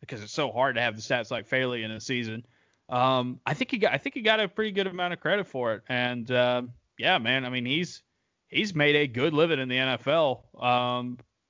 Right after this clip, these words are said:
really as that, as that edge rushing type. Um,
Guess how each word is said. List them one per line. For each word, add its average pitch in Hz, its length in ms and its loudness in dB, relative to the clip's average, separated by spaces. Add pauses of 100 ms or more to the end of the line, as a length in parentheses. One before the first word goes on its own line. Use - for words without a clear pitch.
(460)
really 135 600 0 (460)
as 147 220 2
that, 127 200 4
as 131 220 0
that 127 180 0
edge 135 200 -2
rushing 127 380 -2
type. 131 400 -2 (260)
Um, 123 600 -2